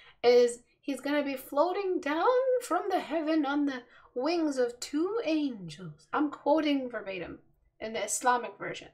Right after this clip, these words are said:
Islam believes that Jesus will come down as well.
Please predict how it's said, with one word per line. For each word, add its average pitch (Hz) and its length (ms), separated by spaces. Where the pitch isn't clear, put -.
Islam 254 480
believes 226 540
that 208 180
Jesus 226 400
will 214 120
come 214 220
down 190 300
as 208 120
well. - 300